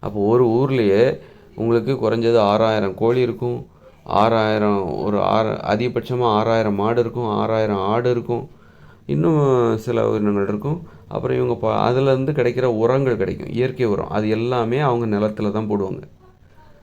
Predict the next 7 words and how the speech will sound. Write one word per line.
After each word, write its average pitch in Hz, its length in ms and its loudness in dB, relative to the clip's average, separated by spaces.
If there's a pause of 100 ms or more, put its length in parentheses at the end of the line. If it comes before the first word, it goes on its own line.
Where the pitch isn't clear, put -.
(260)
அது 101 220 0
எல்லாத்தையும் 117 440 4
அவங்க 123 120 4
நிலத்துக்கு 107 460 2
தான் 110 200 -2
போடுவாங்க. 92 340 -6 (380)
அப்போ 104 260 -6